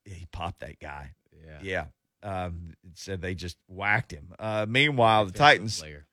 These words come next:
Speaker 2: Yeah.
Speaker 1: learning how to practice, uh, with the, it, with Shane Bowen, who's officially, officially the defensive coordinator, and he doesn't have to coach his position anymore. He was a linebackers coach, and he was talking about that today. Basically,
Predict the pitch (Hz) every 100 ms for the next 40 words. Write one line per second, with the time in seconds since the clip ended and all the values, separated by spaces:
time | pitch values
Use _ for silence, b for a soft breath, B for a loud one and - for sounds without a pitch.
0 | _ _ _ _ - 123 151 156 151 143
1 | 123 151 147 143 143 123 - 139 143 143
2 | 139 135 127 107 - 123 - 87 - 90
3 | - - 120 117 120 190 175 90 127 120
4 | 151 147 - 240 220 214 214 196 135 _
5 | - 208 165 - 196 202 180 156 143 123
6 | 151 127 120 - 165 180 180 180 175 160
7 | b b _ _ _ 135 131 120 104 160
8 | 196 202 175 160 170 160 143 117 - -
9 | 113 131 170 160 147 147 139 135 120 113
10 | 127 143 143 139 127 - 139 135 - 107
11 | 101 107 135 143 139 123 113 107 117 -
12 | 117 139 127 131 165 139 117 104